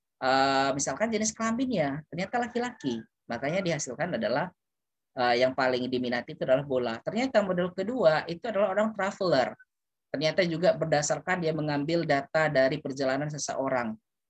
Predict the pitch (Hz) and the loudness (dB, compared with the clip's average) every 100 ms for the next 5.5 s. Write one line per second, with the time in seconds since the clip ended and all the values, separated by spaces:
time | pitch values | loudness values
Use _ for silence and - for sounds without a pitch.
0 | _ 131 - 160 143 - 170 175 160 180 | _ -6 -2 0 0 2 0 0 -2 0
1 | 220 233 220 175 180 170 147 170 - 139 | 4 6 6 4 2 0 0 -2 -6 -4
2 | 143 190 - 139 135 139 143 135 135 120 | -2 -4 -8 -6 -2 -2 -2 -2 0 -2
3 | 110 _ _ _ _ 131 127 127 139 135 | -6 _ _ _ _ -4 -4 -2 -4 -2
4 | 139 190 170 147 135 180 127 139 160 135 | 0 2 0 0 0 2 2 0 -2 -4
5 | 135 127 120 107 | -2 -2 -4 -6